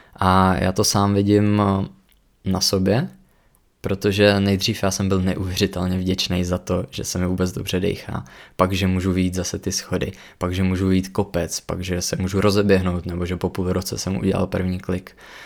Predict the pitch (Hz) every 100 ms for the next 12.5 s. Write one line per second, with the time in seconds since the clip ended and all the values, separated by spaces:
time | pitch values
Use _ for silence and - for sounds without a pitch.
0 | - - 101 98 104 101 98 98 98 101
1 | 104 95 104 104 98 101 98 98 92 90
2 | 147 - _ _ _ _ _ _ - 92
3 | 90 90 92 - - _ _ - 98 98
4 | 95 95 95 101 95 - 95 98 95 95
5 | 95 98 - 92 90 90 - - - -
6 | - - - - - _ _ _ - 90
7 | 90 90 87 - - _ _ _ _ -
8 | 107 104 - - - _ - 107 107 -
9 | 117 113 107 104 110 107 101 98 98 -
10 | - 101 - 101 - 98 98 95 95 95
11 | 101 - 104 - 110 107 107 101 101 98
12 | - 95 95 92 95